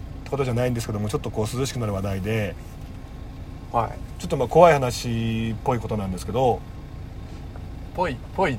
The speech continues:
Speaker 2: すか？
Speaker 1: え、あなたはその幽霊とか見たことある、ある人なんですか？
Speaker 2: あ、僕ね、幽霊はないかな。
Speaker 1: そもそも信じてる？
Speaker 2: あー、そうだね。まあ、微妙なとこだよね。
Speaker 1: いや。
Speaker 2: 幽霊はどうかな。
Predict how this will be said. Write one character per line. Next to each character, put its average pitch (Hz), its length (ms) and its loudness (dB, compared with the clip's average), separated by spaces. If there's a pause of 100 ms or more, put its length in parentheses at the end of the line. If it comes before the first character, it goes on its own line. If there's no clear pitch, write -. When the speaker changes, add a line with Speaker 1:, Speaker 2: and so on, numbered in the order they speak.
(140)
Speaker 2:
す - 80 -12
か？ - 140 -6 (360)
Speaker 1:
え、 214 80 8
あ 220 100 6
な 320 120 10
た 202 140 10
は 120 280 8
そ 127 100 0
の 123 40 0
幽 208 280 6
霊 117 380 6 (440)
と - 80 -2
か 131 100 2
見 127 80 2
た 139 80 4
こ 131 60 2
と 98 80 0
あ - 20 2
る、 104 140 0
あ 135 40 4
る 117 60 4
人 104 140 0
な 82 60 -4
ん - 20 -4
で 78 60 -8
す - 40 -12
か？ - 140 -10 (400)
Speaker 2:
あ、 - 80 -6
僕 113 280 -2
ね、 117 100 0
幽 196 480 6
霊 147 260 12
は 123 100 10
な 139 300 12
い 147 80 6
か 123 160 8
な。 113 880 2 (220)
Speaker 1:
そ 294 80 2
も 269 80 6
そ 170 60 4
も 123 40 0
信 277 220 4
じ 160 100 4
て 101 80 0
る？ 80 60 -4 (1120)
Speaker 2:
あ 113 2000 0
ー、 - 20 -2
そ 135 240 2
う - 20 4
だ 110 120 2
ね。 117 240 0
ま 120 140 8
あ、 117 40 4
微 127 260 -4
妙 208 260 6
な 220 120 10
と 190 140 4
こ 202 100 8
だ 139 140 8
よ 107 80 -2
ね。 110 160 0
Speaker 1:
い 127 100 0
や。 190 100 4
Speaker 2:
幽 320 280 6
霊 131 340 10 (480)
は - 140 2
ど 139 240 8
う 131 40 6
か - 120 -4
な。 101 240 -2